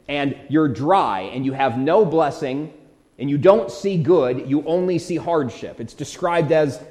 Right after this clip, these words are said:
the wilderness in parched places. But in verse seven, "Blessed is the man that trusteth in the Lord, and whose hope the Lord is. For he shall be as a tree planted by the waters, and that spreadeth out her roots by the river,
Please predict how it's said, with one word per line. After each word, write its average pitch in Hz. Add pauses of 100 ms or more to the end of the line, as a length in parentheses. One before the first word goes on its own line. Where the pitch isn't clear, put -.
the 151
wilderness 139 (520)
in 135
parched -
places. 107 (640)
But 202
in 147
verse 156
seven, 156
"Blessed 185
is 180
the 143
man 165
that 139
trusteth 160 (140)
in 151
the 143
Lord, 131 (460)
and 151
whose 165
hope 226
the 143
Lord 123
is. 92 (180)
For 170
he 233
shall 196
be 143
as 127
a 123
tree 175
planted 147
by 127
the 117
waters, 87 (400)
and 147
that 156
spreadeth 185
out 156
her 147
roots 147
by 135
the 120
river, 104